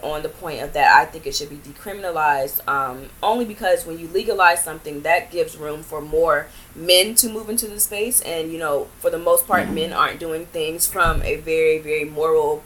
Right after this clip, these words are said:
Speaker 1: part of ground. Um, so when I think of legalization, I think of how that opens the window for more people to become, like,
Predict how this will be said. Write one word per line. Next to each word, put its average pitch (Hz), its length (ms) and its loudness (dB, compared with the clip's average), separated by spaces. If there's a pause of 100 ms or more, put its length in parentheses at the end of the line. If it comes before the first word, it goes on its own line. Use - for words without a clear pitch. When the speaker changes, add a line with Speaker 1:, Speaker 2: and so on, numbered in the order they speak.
(140)
Speaker 1:
part 160 360 2
of 143 160 -6
ground. 180 460 -2 (320)
Um, 185 280 10
so 175 300 8
when 165 160 0
I 170 100 8
think 208 160 -6
of 185 60 -8
legalization, 160 720 0
I 147 60 -4
think - 180 -4
of - 80 -6
how 143 160 4
that 156 280 4
opens 160 300 2
the 156 100 0
window 147 540 -2 (400)
for 156 600 6 (280)
more 175 240 4
people 170 340 -10
to 165 140 0
become, 156 540 -6
like, 131 260 -4